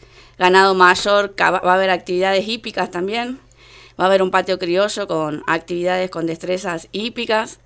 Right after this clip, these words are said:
Eh, y bueno, van a, van a venir todas las, las llamas campeonas, va a haber un campe-, un campeonato de llamas. Y además van a poder disfrutar de un concurso de asado en el patio criollo también, que va a también tener muchas actividades intensas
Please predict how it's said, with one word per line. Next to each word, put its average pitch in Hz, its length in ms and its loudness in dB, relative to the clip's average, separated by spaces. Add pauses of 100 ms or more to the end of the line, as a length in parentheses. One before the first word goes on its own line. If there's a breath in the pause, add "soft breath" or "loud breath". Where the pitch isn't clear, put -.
(420 soft breath)
Eh, 175 760 8 (140)
y 175 300 -2
bueno, 175 240 -2
van 170 140 -4
a, 170 60 -4 (200)
van 170 180 -2
a 165 80 -2
venir 160 220 -4
todas 180 200 -4
las, 160 220 -8
las 165 220 -8
llamas 185 240 -4
campeonas, 214 520 -4
va 208 60 -4
a 180 40 -2
haber 175 120 -4
un 175 80 -6
campe-, 170 380 -8
un 185 100 2
campeonato 185 460 2
de 180 120 6
llamas. 262 480 -2 (640 soft breath)
Y 175 120 2
además 208 320 6
van 240 100 2
a 220 100 -2
poder 196 220 2
disfrutar 202 560 -2
de 175 420 2
un 202 140 0
concurso 196 480 0
de 185 60 2
asado 214 420 0
en 220 60 -4
el 190 100 -4
patio 190 260 -2
criollo 208 460 -4
también, 208 380 -4
que 196 80 -4
va 180 80 0
a 180 40 -2
también 185 460 -4
tener 185 220 -4
muchas 190 340 -6
actividades 180 480 -6
intensas 214 680 -4